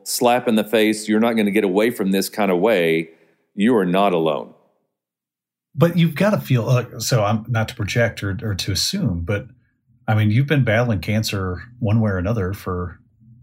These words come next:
Speaker 2: years now,
Speaker 1: Three
Speaker 2: three
Speaker 1: years.
Speaker 2: years now.
Speaker 1: Mm-hmm, mm-hmm.
Speaker 2: Uh, there, there have to have been moments when you have felt alone.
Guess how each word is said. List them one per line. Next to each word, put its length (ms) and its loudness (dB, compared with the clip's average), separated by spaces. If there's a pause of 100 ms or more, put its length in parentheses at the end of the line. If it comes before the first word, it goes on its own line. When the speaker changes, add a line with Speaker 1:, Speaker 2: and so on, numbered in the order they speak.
(240)
Speaker 2:
years 300 2
now, 80 -2
Speaker 1:
Three 160 2
Speaker 2:
three 160 0
Speaker 1:
years. 220 -6
Speaker 2:
years 20 -
now. 100 -6 (440)
Speaker 1:
Mm-hmm, 180 -2
mm-hmm. 280 -8 (380)
Speaker 2:
Uh, 60 0
there, 240 2
there 200 0
have 200 2
to 140 0
have 120 -4
been 160 -2
moments 360 -2
when 120 -2
you 140 -2
have 220 -2
felt 220 -4
alone. 360 -6